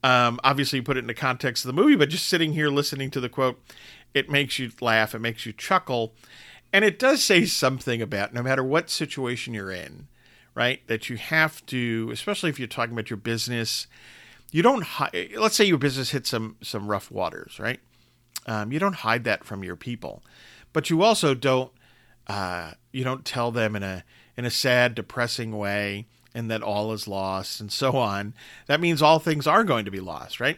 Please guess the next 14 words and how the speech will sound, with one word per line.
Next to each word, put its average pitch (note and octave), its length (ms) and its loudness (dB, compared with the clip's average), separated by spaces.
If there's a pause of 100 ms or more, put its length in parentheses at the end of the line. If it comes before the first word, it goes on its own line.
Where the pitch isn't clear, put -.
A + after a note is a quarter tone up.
(120)
So - 80 -6
you D#3+ 80 -2
still - 240 -2
have C4 200 -2
to D#3+ 60 -4
have C3+ 260 -2
that A#2 220 0 (260)
strand, C#3+ 760 2
that, A2 240 -4
<clears throat> - 40 -4 (420)
that, A2 220 0 (520)
that A#2 200 -4
safety D3 640 2
line, G#2+ 640 -4